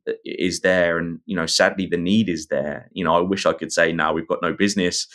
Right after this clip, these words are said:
We've got no one, uh, needing us," but unfortunately it is there. So while that is there, we wanna be that support.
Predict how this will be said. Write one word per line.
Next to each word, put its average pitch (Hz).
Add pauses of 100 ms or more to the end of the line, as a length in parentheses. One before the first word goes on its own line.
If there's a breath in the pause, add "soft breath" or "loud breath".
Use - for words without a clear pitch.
(220 loud breath)
We've 107
got 104
no 98
one, 92
uh, -
needing 117
us," 87
but 80
unfortunately 98
it 92
is 87
there. 98
So 90 (260)
while 107 (100)
that -
is 85
there, 87 (460)
we 90
wanna 87
be 82
that -
support. -